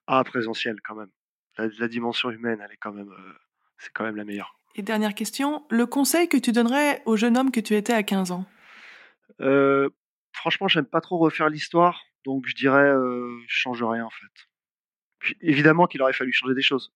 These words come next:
Speaker 1: mais j'ai envie de dire non, je change rien. Voilà. Parce que sinon, c'est des, sinon, c'est des regrets, j'aime pas ça.
Speaker 2: Ok, <laughs> très bien. Ouais, t'es un entrepreneur dans l'âme, tu vas de l'avant.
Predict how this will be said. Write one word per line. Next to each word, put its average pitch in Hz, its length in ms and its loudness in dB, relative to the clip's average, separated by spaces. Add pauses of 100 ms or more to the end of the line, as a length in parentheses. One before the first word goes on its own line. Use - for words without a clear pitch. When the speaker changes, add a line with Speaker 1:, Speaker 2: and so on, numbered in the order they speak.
Speaker 1:
mais 131 100 2
j'ai 120 100 2
envie 123 200 -2
de 120 40 -16
dire 120 160 2
non, 107 180 -14
je - 80 -8
change 113 160 -4
rien. 104 200 -8 (260)
Voilà. - 160 -16 (1400)
Parce - 220 -10
que - 40 -6
sinon, 123 220 -2
c'est 120 180 -8
des, 120 160 2
sinon, 131 240 -4
c'est 139 140 -4
des 117 80 -2
regrets, 113 420 0
j'aime - 160 -8
pas - 120 -20
ça. - 100 -20 (560)
Speaker 2:
Ok, 214 160 2 (320)
<laughs> - 300 -20
très 226 160 -2
bien. 208 320 0
Ouais, 202 260 0
t'es 196 220 0
un 185 200 -2
entrepreneur 208 580 0
dans 202 100 4
l'âme, 202 280 0
tu 190 140 -12
vas 180 140 -8
de 190 60 -2
l'avant. 190 280 -2